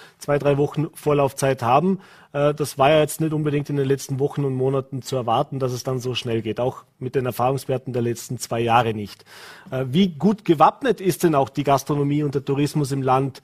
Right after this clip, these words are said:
wenn's denn in drei Wochen richtig losgeht? Wir kennen alle das Thema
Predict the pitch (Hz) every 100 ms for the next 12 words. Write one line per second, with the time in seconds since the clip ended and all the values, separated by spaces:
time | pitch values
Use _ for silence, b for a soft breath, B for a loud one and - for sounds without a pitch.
0 | _ 123 151 208 - 143 131 120 123 123
1 | 123 127 123 127 117 117 117 123 - 120
2 | 117 127 135 - - _ - 147 147 147
3 | 180 151 160 165 170